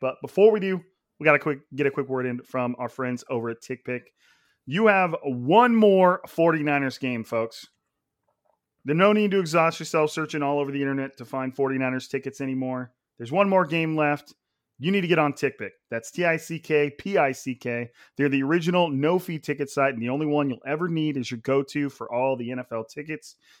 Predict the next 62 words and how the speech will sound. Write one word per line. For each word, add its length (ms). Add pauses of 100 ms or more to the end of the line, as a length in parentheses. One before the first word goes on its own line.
(140)
TickPick 320
got 180
rid 100
of 80
all 140
those 160
awful 320
service 380
fees 380 (340)
that 180
the 100
other 120
ticket 300
sites 320
charge, 340
which 460
lets 240
them 140
guarantee 460
the 80
best 240
prices 500
on 220
all 260
of 80
your 120
N 80
F 100
L 120
tickets. 460
If 140
you 100
don't 160
believe 260
it, 140 (320)
and 140
you 80
can 120
find 240
a 40
better 260
price 320
for 120
the 80
same 280
seats 320
on 100
another 260
site, 320 (380)
TickPick 360
is 100
gonna 160
give 140
you 140
a 40
hundred 380
and 240
ten 240
percent 500
of 180
the 60
difference 520